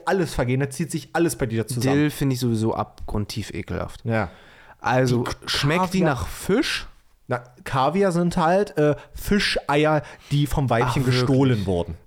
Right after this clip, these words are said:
Speaker 2: Ach, wirklich? Ja,
Speaker 1: Genau,
Speaker 2: aber
Speaker 1: richtig.
Speaker 2: schmeckt diese Creme nach Fisch? Sind da Kaviarkugeln drin?
Speaker 1: Ja, da sind Kaviarkugeln drin.
Speaker 2: Und es schmeckt richtig nach Fisch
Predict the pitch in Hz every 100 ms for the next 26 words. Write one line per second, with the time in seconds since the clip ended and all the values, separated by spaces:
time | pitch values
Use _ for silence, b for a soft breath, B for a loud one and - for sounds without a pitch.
0 | - 123 120 110 101 - - - 107 107
1 | 107 95 120 110 - 131 - - 143 123
2 | - 175 170 113 92 113 113 - 110 -
3 | B B B - 143 147 - 143 151 143
4 | 139 127 - 156 139 120 123 170 113 -
5 | - 104 104 117 160 190 - 151 110 104
6 | - 110 107 98 98 - b b b b
7 | 147 143 - 175 170 175 165 151 - 120
8 | -